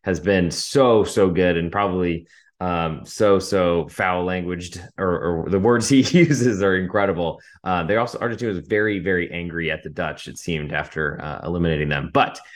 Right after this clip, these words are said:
um, sticking with Croatia, so their, their strategy here, I think, is gonna be the same, basically the same blueprint we saw with Brazil. Try to restrict them as much as possible, but ultimately try to possess the ball, because that will give them opportunities to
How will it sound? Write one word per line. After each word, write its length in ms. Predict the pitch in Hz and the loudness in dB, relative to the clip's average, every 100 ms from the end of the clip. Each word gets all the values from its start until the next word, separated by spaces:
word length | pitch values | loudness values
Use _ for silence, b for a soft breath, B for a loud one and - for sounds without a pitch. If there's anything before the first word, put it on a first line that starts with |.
| B - | B -6
um, 360 | 113 117 110 101 | 0 0 0 -2
sticking 300 | - 165 165 | -2 -2 0
with 140 | 160 | 2
Croatia, 420 | 156 120 113 104 | 4 4 4 0
so 160 | 90 113 | 2 2
their, 260 | 113 131 - | 4 2 2
their 140 | 143 | 0
strategy 440 | 147 147 156 151 | 2 0 0 -2
here, 320 | 131 127 117 107 | -4 -2 -2 -4
I 100 | 107 | -6
think, 160 | 117 | -8
is 80 | 110 | -8
gonna 100 | 113 | -6
be 60 | 104 | -6
the 60 | |
same, 520 | 98 110 107 107 104 95 b b _ _ - | -4 -2 0 -2 -4 -10 b b _ _ -4
basically 280 | 123 127 131 | 2 2 2
the 40 | 127 | 0
same 240 | 135 113 | 2 2
blueprint 400 | 107 113 117 80 | 2 0 -2 -4
we 80 | 95 | -6
saw 260 | - 95 | -4 -2
with 160 | 95 92 | -2 -4
Brazil. 440 | 92 87 95 80 | -6 -2 -2 -2
Try 180 | 78 98 | -2 -4
to 60 | 95 | -2
restrict 480 | 98 - 123 120 - | -6 -4 -2 -2 -2
them 180 | 120 | -2
as 140 | 110 95 | -2 -6
much 200 | 104 104 | -8 -8
as 80 | 95 | -6
possible, 480 | 101 92 - 135 | -2 -2 -2 -8
but 140 | 131 110 | -2 0
ultimately 320 | 101 113 110 | 0 -2 -8
try 160 | 92 92 | -6 -6
to 60 | |
possess 340 | 90 85 101 98 | -6 -2 -2 -2
the 80 | |
ball, 420 | 92 98 92 90 B B B | 0 2 2 0 B B B
because 380 | 92 107 98 90 | -4 0 0 0
that 160 | 98 | -4
will 100 | 107 | -4
give 280 | 92 107 98 | -4 -4 -2
them 180 | 107 98 | -2 -2
opportunities 800 | 95 95 92 117 104 104 95 92 | -4 -6 -8 -4 -4 -2 -4 -6
to 420 | - 98 95 90 | -6 -2 -2 -4